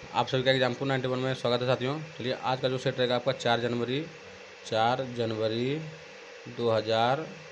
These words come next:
बाईस का रहेगा साथियों। वो भी आपका हिंदी का सेट रहेगा। किसका रहेगा साथियों? आपका हिंदी पेडागोजी का रहेगा साथियों। अगर एग्जामपुर नाइंटी वन पर नहीं तो चैनल को like, सब्सक्राइब, शेयर, शेयर जरूर से जरूर कीजिए। चलिए, एक question में बोला गया आपका।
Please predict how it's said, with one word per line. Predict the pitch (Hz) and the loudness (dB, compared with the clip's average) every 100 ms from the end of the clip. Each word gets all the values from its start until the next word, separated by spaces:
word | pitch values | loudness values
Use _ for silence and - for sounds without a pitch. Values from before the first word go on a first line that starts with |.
| - - - - - - - - 110 120 | -16 -18 -16 -16 -18 -18 -18 -16 -4 0
बाईस | 120 - | 0 0
का | 131 | 0
रहेगा | 123 123 | 2 0
साथियों। | 127 127 156 160 - - - - - - - 117 | -2 -2 -4 -6 -12 -16 -16 -18 -18 -18 -10 -4
वो | |
भी | 127 | 0
आपका | 131 139 | 2 2
हिंदी | 117 117 123 | 2 2 2
का | 131 | 2
सेट | 123 110 101 | 2 0 0
रहेगा। | 98 | -2
किसका | 113 127 | -2 0
रहेगा | 131 | 0
साथियों? | 131 131 127 | -2 -2 -4
आपका | 120 | -2
हिंदी | 123 113 131 | -2 -2 -4
पेडागोजी | - 127 123 113 120 | -2 0 0 0 0
का | 120 | 0
रहेगा | 104 95 | 0 -2
साथियों। | 92 92 113 - - - - - - 113 | -6 -10 -12 -14 -16 -16 -16 -18 -6 2
अगर | 123 | 4
एग्जामपुर | 127 120 131 | 4 0 0
नाइंटी | 131 127 | -2 0
वन | 131 123 | -2 -2
पर | |
नहीं | 127 131 | -2 -2
तो | |
चैनल | 131 123 | -2 -4
को | 123 | 0
like, | 123 | -2
सब्सक्राइब, | 120 120 120 123 | -2 -2 -2 -2
शेयर, | 120 117 - 123 | -4 -8 -4 -2
शेयर | 123 131 123 | 0 0 0
जरूर | 127 127 | -2 -2
से | 127 | -2
जरूर | 127 | -2
कीजिए। | 127 117 127 | -2 -4 -2
चलिए, | 123 120 143 156 - - - - - | -2 0 0 -2 -10 -16 -16 -12 -6
एक | 120 - | -6 -2
question | 117 135 | -2 0
में | 143 | 0
बोला | 131 120 | 2 2
गया | 110 104 | 2 0
आपका। | - 127 | 0 -2